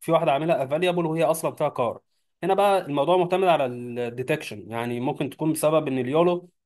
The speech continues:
مش عارف يعمل ديتكت للكار اللي موجودة في الريجن اوف انترست اللي لونها احمر دي. تمام، ولكن كل اللي باللون الاخضر دوت هو، آم، ده اللي معمول له اوكوبنسي، والافاليبل هم اتنين.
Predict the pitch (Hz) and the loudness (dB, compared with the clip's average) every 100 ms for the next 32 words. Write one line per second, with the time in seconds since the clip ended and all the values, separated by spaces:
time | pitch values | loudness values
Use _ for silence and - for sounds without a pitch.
0 | _ 123 131 151 160 160 151 127 131 160 | _ -4 0 0 2 0 -2 -4 -4 -4
1 | - 135 160 151 127 151 160 147 131 127 | -4 -4 -2 -2 0 4 4 4 0 0
2 | 156 131 143 135 156 156 127 123 143 147 | 0 0 -2 -4 -2 -2 -4 -6 -6 -6
3 | 123 139 151 135 123 - 123 113 110 113 | -4 -2 0 2 0 0 -4 -4 -6 -2
4 | 165 202 - _ _ - 156 175 170 190 | -2 -4 -10 _ _ -2 2 2 2 2
5 | 196 180 143 175 175 185 180 165 143 180 | 2 2 0 0 2 2 2 0 0 -2
6 | 175 165 180 143 - _ _ _ _ - | 0 0 0 0 -6 _ _ _ _ -8
7 | 127 127 123 120 117 113 107 87 71 117 | -4 -2 -2 -2 -6 -8 -12 -14 -18 0
8 | 143 160 160 127 165 160 - 123 170 196 | 2 2 2 2 2 0 -2 -4 -4 -4
9 | 202 214 208 _ _ _ 113 120 131 139 | -6 -8 -12 _ _ _ -8 -2 0 4
10 | 190 180 185 151 143 131 143 131 110 | 4 4 2 2 -2 -4 -4 -4 -4